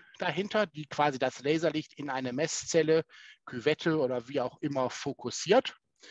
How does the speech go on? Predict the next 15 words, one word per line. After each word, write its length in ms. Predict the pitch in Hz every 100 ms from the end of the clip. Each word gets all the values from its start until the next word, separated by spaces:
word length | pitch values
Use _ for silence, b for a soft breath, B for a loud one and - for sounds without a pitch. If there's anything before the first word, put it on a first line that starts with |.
| B B
Und 180 | 135 135
dann 360 | 156 233 233 -
gibt's 240 | 202 185 -
die 100 | 160
Möglichkeit, 760 | 175 - 170 - 156 156 -
in 180 | - 147
verschiedensten 720 | - 139 - 160 175 - 143
Winkeln 320 | 120 139 143 131
zu 160 | -
messen. 400 | 120 120 - - - B B B
Die 100 | 120
klassischsten 640 | 180 196 233 - 196 180
Wege 260 | 170 160 135
sind 260 | 131 135
in 240 | 127 104